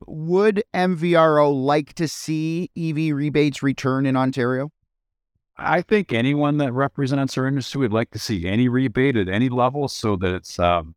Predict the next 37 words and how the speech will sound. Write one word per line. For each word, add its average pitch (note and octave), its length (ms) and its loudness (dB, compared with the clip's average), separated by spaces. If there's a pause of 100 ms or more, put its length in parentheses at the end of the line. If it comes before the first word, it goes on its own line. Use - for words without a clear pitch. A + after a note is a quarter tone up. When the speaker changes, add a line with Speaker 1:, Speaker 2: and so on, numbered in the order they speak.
(140)
Speaker 2:
it E2+ 260 -8
helps G2+ 300 0
promote F#2+ 360 0
the F2+ 100 -2
industry. C3+ 340 -4
But A2+ 280 0 (420)
the A#2 80 -4
truth - 320 -2
is, A#2+ 220 0
is G#2+ 140 -2
that, A2 180 0
you A#2 80 -2
know, G#2+ 140 4
we, G#2+ 320 0
we're, G2 440 -6
we G#2+ 180 0
are A2 120 0
close A2 320 -4
to - 60 -10
the G#2 80 -4
Ford G2+ 320 -6
government. A2+ 420 0 (140)
Uh, E2+ 260 -14
we F#2+ 100 -2
met F2+ 220 0
with, G#2 340 -4
uh, F2+ 200 2 (180)
uh, F2 220 -2
the - 80 -20
Premier G2+ 340 0
directly F#2+ 400 -2
himself F#2+ 400 0
at F#2+ 200 0
the F2+ 120 0
auto G2+ 240 2
show, F#2 360 -2
and G2 180 -4